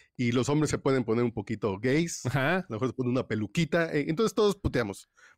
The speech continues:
Speaker 1: básicamente, en estas <laughs> fiestas de Halloween.
Speaker 2: Básicamente. Y bueno, pues vamos a comenzar con la información. Pues, ¿cómo van las cosas en Acapulco? Hay, hay situaciones y cosas encontradas y tenemos que reflejar también que existen las fake news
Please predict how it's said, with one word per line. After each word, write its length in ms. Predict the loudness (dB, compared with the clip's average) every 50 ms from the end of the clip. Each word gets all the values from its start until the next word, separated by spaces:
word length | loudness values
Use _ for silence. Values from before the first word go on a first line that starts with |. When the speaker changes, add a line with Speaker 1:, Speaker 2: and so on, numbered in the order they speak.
| _ _
Speaker 1:
básicamente, 480 | 0 2 2 2 2 0 0 0 0 -2
en 80 | -2
estas 340 | -2 -2 -2 -6 -6 -6 -12 -18
<laughs> 140 | -20 -20 -4
fiestas 420 | 0 2 4 4 4 2 0 0 0
de 80 | 0
Halloween. 380 | 0 0 -2 -2 -2 -4 -6 -8 -6
Speaker 2:
Básicamente. 920 | -2 0 0 0 0 -2 -4 -2 0 0 2 2 2 2 2 2 2 2
Y 80 | 2 4
bueno, 220 | 2 2 2 2
pues 100 | 2 2
vamos 180 | 2 2 2 0
a 60 | 0
comenzar 480 | 0 2 2 2 2 2 2 0 0 0
con 240 | 2 2 2 4 2
la 120 | 0 0 0
información. 1080 | -2 0 0 0 2 2 2 2 2 0 0 0 0 2 2 2 4 4 2 0 0
Pues, 140 | -2 -4 -2
¿cómo 200 | 0 0 2 2
van 200 | 2 2 0 0
las 160 | -2 -2 0
cosas 420 | 0 0 0 2 2 0 -2 0
en 220 | -2 -2 -2 -2 -4 _
Acapulco? 1000 | -6 -6 -4 -4 -4 -6 0 2 4 4 4 4 4 2 2 4 4 4 2 0 -2 -12 -20 -20 -20 -20 -20 -20 -10 _
Hay, 400 | -4 -2 0 2 2 2 0 0 -2
hay 400 | -2 -2 -2 -2 -2 -2 -2 -2
situaciones 720 | -4 -2 0 0 0 2 2 4 4 4 2 2 -2 -4 -4
y 140 | -4 -6
cosas 480 | -2 _ 0 2 2 2 0 -2 -2 -2
encontradas 800 | 0 2 2 2 4 4 4 2 4 2 2 0 0 0 0 0
y 60 | -2 0
tenemos 320 | 2 4 4 4 4 2
que 220 | 0 -2 -2 -2 -2
reflejar 560 | 0 0 -2 0 2 0 0 2 0 -2 0
también 340 | 2 2 2 2 2 2 2
que 120 | 2 0 -2
existen 600 | -2 -2 -2 0 0 0 0 0 2 2 4 4
las 200 | 2 0 0 0
fake 200 | -2 -2 2 2
news 440 | 4 4 4 4 4 2 -2 -4